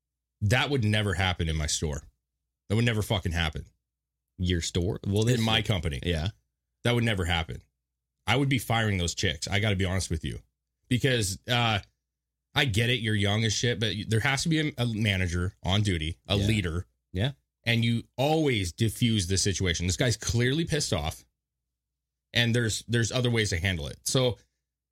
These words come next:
Speaker 1: no excuse for this piece of shit saying the things that he said. Also, though, as an,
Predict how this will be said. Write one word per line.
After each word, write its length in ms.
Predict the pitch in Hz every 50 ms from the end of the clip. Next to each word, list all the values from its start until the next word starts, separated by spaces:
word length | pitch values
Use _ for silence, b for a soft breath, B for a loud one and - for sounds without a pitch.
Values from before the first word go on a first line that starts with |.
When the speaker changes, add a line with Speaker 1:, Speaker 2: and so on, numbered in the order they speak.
| _ _ -
Speaker 1:
no 360 | - 95 110 135 151 156 170 180
excuse 400 | 165 - - 160 156 151 135 -
for 120 | - 131
this 180 | 120 117 110 -
piece 300 | - - - 113 101 -
of 60 | 98
shit 320 | - - 92 85 92 - _ _ _ _ _ _ _ _ _
saying 320 | - - - 123 117 113 110
the 60 | 98
things 220 | - 107 98 92 85
that 80 | 90
he 80 | 85 82
said. 300 | - - 104 90 80 73 -
Also, 460 | - 123 139 143 135 - 147 127 110
though, 340 | 98 101 95 90 90 87 - _ _ _ _ _ _ -
as 180 | 107 117 107
an, 240 | 120 117 113 101 -